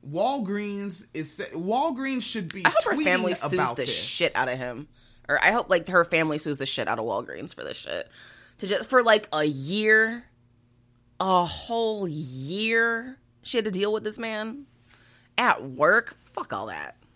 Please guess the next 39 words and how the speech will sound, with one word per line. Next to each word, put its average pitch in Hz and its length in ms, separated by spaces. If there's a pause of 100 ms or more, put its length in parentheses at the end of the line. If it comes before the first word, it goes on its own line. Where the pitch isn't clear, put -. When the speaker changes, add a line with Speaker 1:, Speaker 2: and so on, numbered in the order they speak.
(220)
Speaker 1:
Right, 160 240
but 160 160
then 180 240
why 147 160
would 185 160
Walgreens 185 600
tweet 220 240
about 143 320
that 147 260
when 139 140
there's 139 240
some 143 200
fucking 156 420
executive 139 680
that's 131 240
doing 139 240
that 147 180
shit - 380
to 160 220
a, 160 100
a, 127 400
well, 131 300
another 131 360
executive, 113 720
right? 117 220
Being 147 160
a 139 40
Speaker 2:
Mm-hmm. 123 100
Speaker 1:
woman 151 200
executive 131 520
doesn't 123 220
mean 120 120
you're 110 100
not 117 220
still 131 220
a 110 40
woman, 110 420
right? 131 200
Speaker 2:
Mm. 143 300